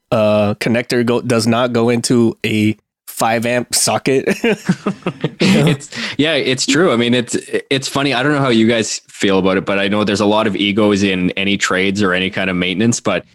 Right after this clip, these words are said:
Speaker 2: if you hear somebody coming in tooting their own horn, like, a little bit too loud, it makes me leery right away. Like, I'm like, "All right, something's not right here if this guy's gotta kinda shout himself up this big."
Speaker 1: Right. Yeah.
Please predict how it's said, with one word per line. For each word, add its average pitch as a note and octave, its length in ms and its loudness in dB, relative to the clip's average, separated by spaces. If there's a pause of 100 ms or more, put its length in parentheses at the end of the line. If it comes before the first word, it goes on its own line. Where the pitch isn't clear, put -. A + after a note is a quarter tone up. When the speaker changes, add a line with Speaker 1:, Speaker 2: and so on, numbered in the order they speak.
(100)
Speaker 2:
if G#2+ 180 -2
you D#3 120 6
hear E3+ 180 4
somebody C3+ 460 0
coming B2 300 0
in A#2 160 2
tooting B2 260 2
their A#2 140 4
own A2+ 180 2
horn, A2+ 520 0
like, G2+ 240 0
a F#2 80 -2
little G#2 200 2
bit G2+ 220 -2
too A2+ 200 2
loud, G#2 520 2
it B2 160 0
makes A#2+ 280 0
me G#2+ 240 2
leery G2 520 2
right G2 420 0
away. E2 300 0
Like, D#2+ 160 -4
I'm F2 100 -4
like, F#2 120 -4
"All F#2 140 0
right, E2+ 200 -2
something's A#2+ 460 -2
not G2 260 -2
right F2+ 220 -2
here E2+ 140 -2
if - 80 -12
this G2+ 160 -4
guy's G2 200 -4
gotta F#2 260 -4 (440)
kinda G2 200 -4
shout G2+ 260 -2
himself G2 360 -2
up F#2+ 160 -2
this F2+ 180 0
big." - 320 -6 (240)
Speaker 1:
Right. A#2 360 -4 (180)
Yeah. C3+ 280 0